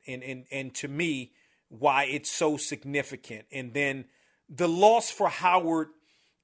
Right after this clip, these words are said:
um, I mean, it, it's just a, it's just not a good loss. I mean, uh, from a significance standpoint, I mean,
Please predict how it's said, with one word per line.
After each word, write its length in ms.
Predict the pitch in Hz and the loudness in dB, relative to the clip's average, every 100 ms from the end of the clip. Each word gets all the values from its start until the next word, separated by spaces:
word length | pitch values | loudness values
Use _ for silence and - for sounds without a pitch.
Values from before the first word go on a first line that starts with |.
| - | -10
um, 540 | 170 190 190 185 185 143 _ _ _ _ _ _ _ _ _ _ _ _ | 0 4 6 4 0 -12 _ _ _ _ _ _ _ _ _ _ _ _
I 60 | 190 | -2
mean, 280 | 208 202 | 2 2
it, 200 | 196 196 180 | 0 -4 -4
it's 220 | 202 - | -4 -2
just 260 | 233 226 196 | -2 0 0
a, 100 | 147 - | -4 -4
it's 180 | 190 180 | -6 -6
just 300 | - 220 - | -4 -4 -2
not 240 | 208 196 165 | 2 4 2
a 60 | |
good 260 | 135 165 180 | 0 0 2
loss. 340 | 156 160 139 | 4 4 2
I 40 | 160 | -2
mean, 180 | 160 147 | -4 -4
uh, 120 | 156 180 - _ _ _ | -8 -10 -16 _ _ _
from 200 | - 190 | -4 -2
a 60 | 175 | -2
significance 1000 | 175 131 147 226 226 - 254 247 - - _ _ _ - | -4 -8 -4 -2 -2 -4 -2 -2 -2 -6 _ _ _ -10
standpoint, 840 | - - 233 233 - 247 240 233 - _ _ _ - | -6 0 2 2 0 0 2 2 -2 _ _ _ -4
I 100 | 196 | 2
mean, 520 | 196 202 196 190 | 4 4 2 -2